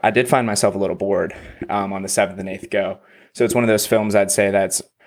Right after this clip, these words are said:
fantastic at first go and a little tough, um, to revisit down the line.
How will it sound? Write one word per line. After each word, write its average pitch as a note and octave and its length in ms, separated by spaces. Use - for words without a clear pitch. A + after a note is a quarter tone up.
fantastic G#2+ 840
at - 140
first A2 300
go G2+ 400
and A2 80
a G#2 40
little G2+ 220
tough, - 500
um, - 400
to A#2 120
revisit G2 420
down F#2+ 200
the F#2+ 80
line. F#2+ 280